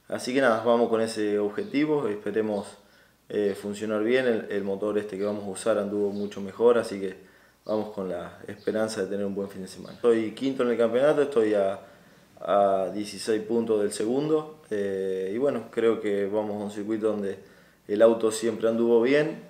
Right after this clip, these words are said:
eh, pero bueno, creo que dependemos de, de cómo funciona el motor y por eso vamos con, con expectativas muy buenas, así que nada,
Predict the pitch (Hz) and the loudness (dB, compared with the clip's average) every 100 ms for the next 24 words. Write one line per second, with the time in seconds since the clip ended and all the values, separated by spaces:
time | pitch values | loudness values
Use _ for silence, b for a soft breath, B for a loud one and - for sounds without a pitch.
0 | - - 107 101 101 98 95 92 - 104 | -16 -2 2 2 0 0 -2 -2 0 4
1 | 113 98 - 101 107 98 90 87 95 104 | 4 2 -6 0 0 2 -2 -2 -2 -2
2 | 104 101 98 92 - B B B B - | -4 -4 -4 -6 -10 B B B B -4
3 | 101 107 104 104 104 - 104 104 98 95 | -2 0 -2 -4 -8 -6 -4 -4 -4 2
4 | 113 113 107 95 98 101 107 98 98 95 | 2 2 0 0 -2 -2 -2 -2 -2 -4
5 | - 95 90 90 - b b b b _ | -10 -12 -12 -14 -20 b b b b _
6 | _ 110 110 107 107 117 113 113 113 110 | _ -2 -2 -2 -4 -2 4 4 4 2
7 | 123 143 151 131 104 113 104 107 101 98 | 4 4 4 -2 -4 -4 0 0 2 0
8 | 98 98 98 117 98 - | -2 -4 -4 -2 -2 -4